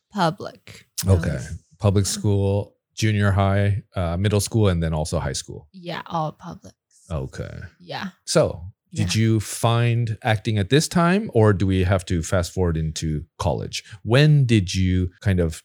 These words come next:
Speaker 2: discover, when do you think were the first kind of inklings that you wanted to act?
Speaker 1: It's a weird story. Okay, so,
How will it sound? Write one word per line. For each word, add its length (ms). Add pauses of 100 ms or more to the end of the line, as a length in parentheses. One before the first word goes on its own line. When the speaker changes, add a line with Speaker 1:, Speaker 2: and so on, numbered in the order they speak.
Speaker 2:
discover, 680
when 280
do 80
you 160
think 320
were 160
the 100
first 600
kind 180
of 200
inklings 640
that 320
you 100
wanted 320 (100)
to 320 (100)
act? 380 (380)
Speaker 1:
It's 220
a 80
weird 280
story. 720
Okay, 560
so, 840